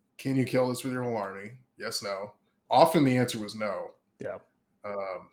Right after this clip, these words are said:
Speaker 2: Or can you, can you, if you can, can you
Speaker 1: Strats.
Speaker 2: d-, can you do it while mitigating the interrupt? So that was,
Speaker 1: Right.
Speaker 2: that was rough. Um, I think we
Speaker 1: Uh,
Speaker 2: just see, like, M S U lists, um, which is fine. I've seen a couple, like, M S U
Speaker 1: Way more
Speaker 2: second
Speaker 1: fun.
Speaker 2: term lists.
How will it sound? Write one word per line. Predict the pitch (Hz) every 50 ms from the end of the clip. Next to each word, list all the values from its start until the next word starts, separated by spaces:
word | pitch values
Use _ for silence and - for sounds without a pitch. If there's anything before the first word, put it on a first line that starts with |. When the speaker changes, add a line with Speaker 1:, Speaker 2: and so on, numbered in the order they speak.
| _
Speaker 2:
Or | 135 143 151
can | 147 - 160 151
you, | 143 139 135 127 120
can | 120 - - 147 143
you, | 139 135 135 139 143
if | - 156 147 - -
you | 147 139
can, | - - - 147 156 151 139 120 120 117
can | 107 120 131
you | 123 120 123
Speaker 1:
Strats. | 110
Speaker 2:
d-, | - - - - -
can | - 135 135
you | 127 131 120
do | 107 123 120 120
it | 123 127
while | 117 110 113
mitigating | 113 110 104 110 104 113 107 104 101
the | 101 107 104
interrupt? | 98 98 95 92 95 - - - - _ _ _ 131 117 - - - - - -
So | - - 117
that | 107 104
was, | 98 98
Speaker 1:
Right. | 101 92 - - - - _ _ _
Speaker 2:
that | - 120 117
was | 117 110 101 101
rough. | 101 92 90 92 - - - _ _ _ _ _ _ _ _ _ _ _ _ _ _ _
Um, | 131 113 113 113 110 107 107 107 107 - _
I | -
think | 175 226 214
we | 208
Speaker 1:
Uh, | 190
Speaker 2:
just | 160 - -
see, | - 151
like, | 139 135 127 131
M | 127 117
S | 113 107 - -
U | 113 113
lists, | 113 113 113 113 - - - - _ _ _ _ _ _
um, | - 113 107 104 101 98 95 98 101 104 _ _ _ _ _ _ _ _ _ _ _ _ _ _ _ _
which | - 147 135
is | 143 131 -
fine. | - - 107 107 107 110
I've | 113 120 117
seen | - 151 147 139
a | 120
couple, | - 127 - 131 117
like, | 110 110 110 110
M | 117 110
S | 107 143
U | 147
Speaker 1:
Way |
more | 143 131 - 117
Speaker 2:
second | 110 110
Speaker 1:
fun. | 101 95
Speaker 2:
term | 113 113 113 117
lists. | 117 113 113 - - -